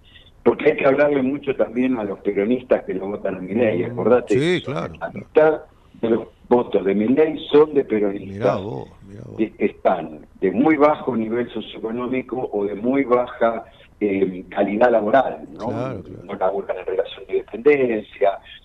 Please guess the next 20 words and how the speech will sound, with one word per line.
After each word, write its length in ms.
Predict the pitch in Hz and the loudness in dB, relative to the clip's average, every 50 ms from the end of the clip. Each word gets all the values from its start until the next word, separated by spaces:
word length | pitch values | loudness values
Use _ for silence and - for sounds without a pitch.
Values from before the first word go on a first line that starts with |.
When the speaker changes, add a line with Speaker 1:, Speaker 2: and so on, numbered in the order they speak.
| _ - - _ _ _ - 98 | _ -20 -20 _ _ _ 0 2
Speaker 1:
eh, 380 | 101 98 92 92 92 95 98 - | 4 4 4 2 2 0 0 0
están, 480 | 101 - - - 113 110 107 101 98 | 0 0 2 2 2 2 2 0 -2
este, 280 | 95 85 - - - 92 | -6 -8 -8 -8 -6 -4
muy 200 | 92 104 110 - | -4 -4 -4 0
castigados 600 | - 107 107 - - 104 98 113 117 110 104 - | 0 -2 0 0 0 4 6 6 6 4 2 -2
por 160 | - - 127 | 0 2 2
eso, 200 | 139 131 - - | 2 0 -2 -6
no 120 | 107 101 92 | -6 -6 -4
tienen 260 | 104 107 104 104 98 | -4 -6 -6 -6 -6
obra 240 | 98 95 98 92 90 | -6 -4 -4 -4 -6
social, 640 | - 92 95 - 143 147 135 120 107 98 95 92 - | -6 -8 -6 -2 0 2 2 2 0 0 -4 -8 -16
¿no? 340 | - - - - 98 104 - - - _ _ - - - - - | -20 -20 -18 -14 -14 -14 -14 -16 -20 _ _ -20 -20 -20 -8 -6
Algunos 360 | - 95 117 123 127 127 113 | -2 0 0 2 2 2 2
ni 120 | 107 113 107 | 2 2 2
les 180 | 104 104 - - | 0 0 -2 -6
alcanza 460 | 95 - 127 123 123 120 - 98 - | -2 2 2 2 2 2 -2 -2 0
para 220 | 95 87 87 87 | 2 2 2 2
pagar 220 | 98 92 92 98 98 | 2 0 0 0 -2
el 80 | 92 | -2
monotributo. 760 | 90 92 87 87 85 - - 82 78 71 69 - - - - | -2 -4 -6 -6 -8 -8 -8 -8 -8 -8 -12 -14 -14 -16 -16